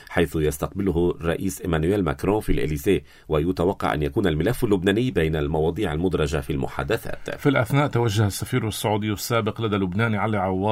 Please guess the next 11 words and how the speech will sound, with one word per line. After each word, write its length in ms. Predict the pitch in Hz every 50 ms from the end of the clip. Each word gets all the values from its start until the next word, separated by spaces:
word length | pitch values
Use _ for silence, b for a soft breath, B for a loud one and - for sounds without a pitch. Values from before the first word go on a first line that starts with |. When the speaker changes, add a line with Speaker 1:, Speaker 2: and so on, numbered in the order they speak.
| 104 95
Speaker 2:
عسيري 400 | 95 90 - - 123 127 123 131
إلى 160 | 123 107 104
كل 180 | - - 113 110
اللبنانيين 640 | 98 95 90 90 92 92 87 92 113 127 117 98 - B B B B B B B B
بضرورة 480 | 127 131 127 110 127 131 139 135 127 117
النظر 420 | 104 98 113 139 139 127 131 127
إلى 160 | 117 110 107
أهمية 380 | 107 101 104 110 120 120 110 104 -
المرحلة 480 | 104 92 95 107 117 - - 110 101 190
الحالية، 460 | 170 - - 107 107 117 98 90 85
وقال: 540 | 82 85 85 - - 127 127 113 101 92